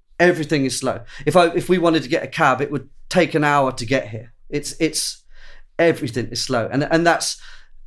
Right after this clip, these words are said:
annoying in some ways, but when you're making music, like you say, it's fantastic 'cause you just, you focus and you worry about the music. You know, you, people quite often when they're here, they say things like, "Do you know what? I don't think I've ever spent this long thinking about this song before."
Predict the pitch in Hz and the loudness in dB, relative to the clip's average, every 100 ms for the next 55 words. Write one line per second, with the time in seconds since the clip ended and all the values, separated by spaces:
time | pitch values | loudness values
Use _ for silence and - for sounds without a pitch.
0 | - 180 196 208 202 185 165 185 185 180 | 2 4 6 4 2 0 2 2 2 0
1 | 139 175 202 185 185 175 165 185 165 139 | 2 2 2 2 2 0 0 -2 -2 -4
2 | - 170 - 151 190 139 - 180 170 - | 0 0 0 0 0 0 -2 -2 -2 -2
3 | 196 - - - 131 139 131 135 - - | -2 -4 -8 -12 -14 -12 -12 -12 -14 -20
4 | - - 151 - - 175 175 127 - 151 | -16 -4 -4 0 2 2 2 -8 -4 -2
5 | 147 139 135 165 170 165 156 151 170 165 | -2 -2 2 4 4 2 0 2 4 4
6 | - 143 151 160 123 127 - _ - - | 2 -2 0 0 -2 -4 -6 _ -20 0
7 | 185 170 160 185 - - 202 208 180 185 | 2 2 2 -2 -4 -2 0 0 2 2
8 | 180 180 170 160 156 147 175 151 147 147 | 2 0 0 0 0 0 2 2 0 0
9 | 175 160 160 156 156 - - - - 392 | -2 -2 -2 0 -2 -4 -18 -10 0 2
10 | 370 311 - 208 294 214 196 226 196 - | 4 4 2 0 -2 -2 -2 -2 -4 -2
11 | 233 240 165 175 123 113 - 147 131 131 | -2 -2 -4 -2 -2 -4 0 0 0 0
12 | 123 117 - - 143 139 - 120 101 113 | 0 -2 -4 -8 -4 -4 -2 -4 -4 -10
13 | 123 110 113 | -6 -6 -6